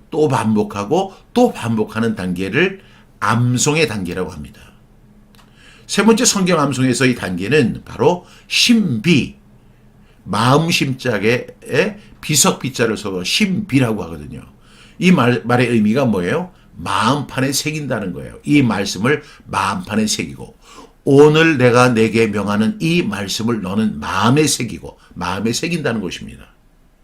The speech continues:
여러분 비석에 새기는 것처럼 하나님의 말씀을 내 마음에 새기는 것입니다. 그것이 바로 신비의 단계입니다.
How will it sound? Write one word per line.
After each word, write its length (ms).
여러분 260
비석에 720
새기는 480
것처럼 580
하나님의 1000
말씀을 840
내 320
마음에 920
새기는 540
것입니다. 540
그것이 320
바로 400
신비의 880
단계입니다. 520